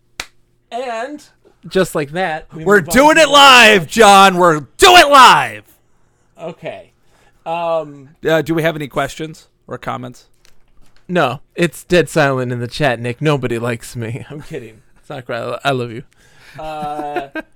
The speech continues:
Speaker 1: <laughs> so one of the things here is that it's a day in the life of Lara Croft, and it's talking about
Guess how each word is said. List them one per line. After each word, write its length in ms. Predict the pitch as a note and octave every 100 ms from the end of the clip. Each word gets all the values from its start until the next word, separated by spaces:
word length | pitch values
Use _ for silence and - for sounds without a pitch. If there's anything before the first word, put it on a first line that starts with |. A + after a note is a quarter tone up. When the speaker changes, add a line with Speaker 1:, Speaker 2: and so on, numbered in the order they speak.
| _
Speaker 1:
<laughs> 340 | _ _ _ _
so 560 | - G#3+ F#3+ F3+ D#3+ _ _ _ _ _
one 280 | A3+ G3+ B3
of 80 |
the 100 | A#3
things 260 | G#3 G#3 F3+
here 140 | E3+
is 220 | C#3+ C#3+ C3+
that 180 | C#3 C3
it's 200 | B2+ D#3
a 80 |
day 160 | C3 D#3
in 100 | F#3
the 60 | F3
life 180 | D3
of 140 | C#3 B2+
Lara 200 | B2 A#2+
Croft, 500 | - A#2 A2 - _ _ _
and 720 | D3+ D3+ D3 C#3+ C3+ C3 A#2+ _ _ _ _ - _ _ _ _ _ _ _
it's 400 | D#3 C#3+ - - _
talking 340 | G3+ F#3 F#3+
about 440 | D3 C3+ B2+ B2+